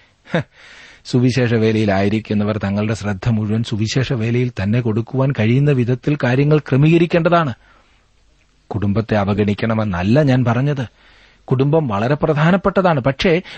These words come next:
ഭാര്യയെ ജോലിക്ക് പറഞ്ഞു വിട്ടിട്ട് വീട്ടിൽ കാര്യങ്ങൾ നോക്കുവാൻ ഇരിക്കുന്ന സുവിശേഷകരും ശുശ്രൂഷകരും ഒരിക്കലും മാതൃകാപരമായ കാര്യമല്ല ചെയ്യുന്നത്.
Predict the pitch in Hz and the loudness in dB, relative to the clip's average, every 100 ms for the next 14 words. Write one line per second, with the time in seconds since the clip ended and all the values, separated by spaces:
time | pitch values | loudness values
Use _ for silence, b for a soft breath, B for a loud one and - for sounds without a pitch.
0 | - 110 117 147 180 202 175 143 165 180 | -6 -2 2 2 4 4 4 4 4 2
1 | 180 151 151 156 143 160 151 147 123 143 | 0 0 0 -2 -2 -2 -2 2 0 2
2 | 180 185 127 120 160 170 180 151 143 165 | 0 0 0 2 2 2 2 2 2 0
3 | 165 139 151 165 170 - 131 139 165 160 | 0 0 0 0 0 0 -2 0 0 2
4 | 123 127 190 - 117 147 170 170 143 160 | 0 0 0 -2 0 2 2 2 0 2
5 | 165 120 160 - 180 190 156 117 131 160 | 2 2 0 0 2 2 2 2 2 2
6 | 170 175 175 175 175 185 165 156 156 151 | 4 4 6 4 4 4 4 2 2 2
7 | 185 180 190 196 | 2 2 2 -2